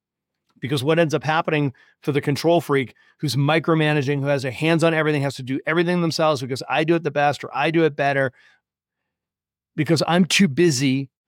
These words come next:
to delegate. I'm too busy to set expectations agreements. I'm too busy to train and develop and equip my people.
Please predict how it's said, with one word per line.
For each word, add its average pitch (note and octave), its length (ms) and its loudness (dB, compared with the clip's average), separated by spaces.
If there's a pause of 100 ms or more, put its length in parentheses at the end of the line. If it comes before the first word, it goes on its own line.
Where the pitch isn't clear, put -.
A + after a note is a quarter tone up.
(260)
to C#3+ 400 2
delegate. C#3+ 540 2
I'm D3 140 0
too E3 140 0
busy D#3+ 340 4
to D3 80 0
set D3 180 0
expectations D3 640 -4
agreements. C#3 380 0
I'm D#3 160 2
too E3+ 180 0
busy D3+ 380 2
to C#3 100 -4
train D3+ 320 -4
and C#3+ 120 0
develop C3 440 0
and C3 100 -4
equip D#3+ 360 -2
my C#3+ 160 -4
people. D3 420 -4